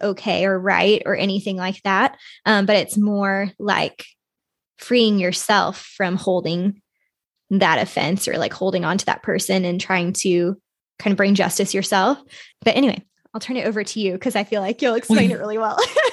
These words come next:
Speaker 1: <laughs>
Speaker 2: well, you did a very good job. You
Speaker 1: Thank
Speaker 2: did a
Speaker 1: you.
Speaker 2: very good job. Uh, and that's, that's so true. I know a lot of us would think, "Well, I wanna forgive them, but, you know, they don't deserve it." Or maybe,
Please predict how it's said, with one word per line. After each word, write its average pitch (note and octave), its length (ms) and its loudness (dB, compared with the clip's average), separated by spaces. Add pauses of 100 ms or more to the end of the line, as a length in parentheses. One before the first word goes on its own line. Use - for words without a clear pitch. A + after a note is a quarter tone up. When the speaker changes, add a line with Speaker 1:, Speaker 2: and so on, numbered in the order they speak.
(120)
Speaker 1:
<laughs> - 440 -8
Speaker 2:
well, A3+ 260 4
you A3+ 120 6
did B3+ 180 4
a F3 120 0
very D#3+ 300 2
good D#3 160 0
job. D3 220 -2 (200)
You G3 100 4
Speaker 1:
Thank F#3 40 2
Speaker 2:
did F#3+ 100 4
a E3+ 40 4
Speaker 1:
you. E3 60 2
Speaker 2:
very D#3 140 0
good - 140 -12
job. - 180 -20 (560)
Uh, D#3 340 4 (260)
and F3 120 6
that's, G3 360 0
that's F3+ 280 -4
so F3+ 180 -4
true. D3+ 520 -6
I D#3+ 80 -2
know D#3+ 180 -2
a D3+ 100 -4
lot D#3 240 2
of E3+ 100 -6
us - 200 -6
would D#3 120 -20
think, - 240 -12
"Well, - 120 -20 (180)
I - 180 -4
wanna B3 280 6
forgive G3+ 360 2
them, F#3+ 140 4
but, F3 220 -2 (200)
you C4+ 80 4
know, C#4+ 160 4
they C4+ 140 4
don't C4 160 4
deserve - 280 -6
it." - 320 -14
Or F3+ 80 -2
maybe, A#3 500 4